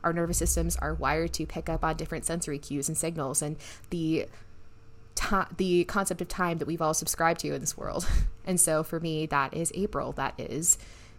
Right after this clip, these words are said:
right around my birthday, right around the duality of the day of my birth and the day I found out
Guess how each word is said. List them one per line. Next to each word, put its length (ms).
right 180
around 160
my 80
birthday, 460
right 160
around 320
the 100
duality 720
of 280
the 60
day 160
of 60
my 80
birth 520
and 340
the 60
day 100
I 120
found 260
out 300